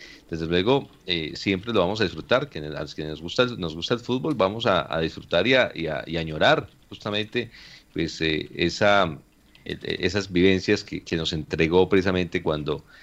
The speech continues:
eh, en diferentes, eh, momentos, eh, hizo ese fútbol tan, tan, tan exquisito que, que quedó allí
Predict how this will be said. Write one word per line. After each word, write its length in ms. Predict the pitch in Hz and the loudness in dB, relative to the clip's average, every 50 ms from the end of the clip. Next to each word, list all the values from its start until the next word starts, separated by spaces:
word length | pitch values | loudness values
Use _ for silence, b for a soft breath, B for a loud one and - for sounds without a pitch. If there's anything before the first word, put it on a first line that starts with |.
| B B B | B B B
eh, 380 | - 73 71 71 - - - 71 | -4 -2 -2 -2 -2 -4 -4 -4
en 140 | - - - | -6 -4 -2
diferentes, 640 | - - 85 80 82 80 76 - 95 90 87 - - | 0 2 4 4 4 4 4 6 6 6 4 4 0
eh, 60 | 73 | 0
momentos, 800 | 76 78 80 85 87 85 76 - 92 95 92 - - - - - - | 0 2 4 4 4 2 2 0 0 0 2 0 0 -2 -2 -6 -6
eh, 460 | - - 73 73 76 73 - - - - - - - | -4 -2 0 2 2 0 -2 -4 -10 -14 -20 -4 2
hizo 420 | - 92 87 - 98 92 87 - - | 4 4 6 6 6 4 4 4 2
ese 160 | 95 85 87 87 | 2 2 2 2
fútbol 320 | 92 92 87 92 90 82 | 2 4 4 4 4 2
tan, 360 | - - 82 80 76 76 73 | 2 0 0 0 0 -2 -6
tan, 300 | 73 - 78 76 76 73 | -6 -4 -2 -2 -2 -2
tan 160 | - 80 78 78 | -4 -4 -4 -4
exquisito 600 | 73 - - 80 - - 87 71 - 90 87 76 | -4 -4 -4 -4 0 0 0 0 2 2 2 2
que, 240 | - 80 76 71 - | 2 -2 -2 -2 -4
que 120 | - - 73 | -8 -10 -10
quedó 320 | - - - 82 87 95 | -4 2 4 6 8 8
allí 120 | 95 92 | 6 6